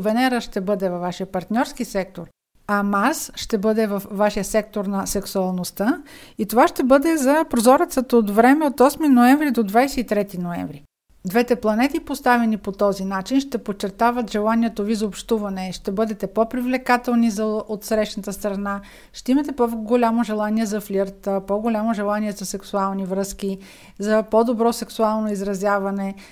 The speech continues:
за това да можете да покажете на партньора си по-чувствената си страна. И тъй като става въпрос за сексуалност, не си поставите тази своя проява за самоцел. След, а, мъничко ще стане въпрос за новолунието в,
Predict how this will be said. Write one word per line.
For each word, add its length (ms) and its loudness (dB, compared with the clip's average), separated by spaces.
за 180 -4
това 320 2
да 100 -2
можете 380 0
да 140 -6
покажете 800 0
на 120 -4
партньора 480 -4
си 240 -6
по-чувствената 680 -4
си 140 -4
страна. 500 -2
И 80 -2
тъй 140 -2
като 200 -4
става 340 2
въпрос 360 2
за 100 -2
сексуалност, 1120 0
не 100 0
си 140 -8
поставите 840 -2
тази 260 0
своя 360 0
проява 460 0
за 180 -4
самоцел. 720 -2
След, 340 -4
а, 260 2
мъничко 440 0
ще 140 -10
стане 340 0
въпрос 500 -2
за 300 -2
новолунието 760 0
в, 200 -2